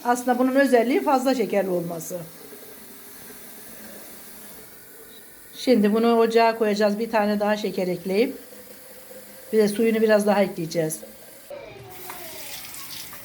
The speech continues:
Kaynarımız kaynamaya başladı arkadaşlar, gördüğünüz gibi.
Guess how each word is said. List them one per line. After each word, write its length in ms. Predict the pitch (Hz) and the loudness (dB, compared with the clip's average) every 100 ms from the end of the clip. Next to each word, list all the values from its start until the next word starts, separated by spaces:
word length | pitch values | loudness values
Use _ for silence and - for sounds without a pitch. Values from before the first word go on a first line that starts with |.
| - | -6
Kaynarımız 720 | - 208 208 208 202 233 269 | 4 4 4 2 2 0 0
kaynamaya 580 | 226 208 208 208 214 208 | 0 2 2 2 2 2
başladı 400 | 202 - 202 220 | 2 2 0 2
arkadaşlar, 540 | 208 202 185 180 208 | 2 2 0 2 0
gördüğünüz 640 | 196 196 185 196 196 202 170 | 4 2 4 2 2 0 0
gibi. 320 | 180 208 | 2 2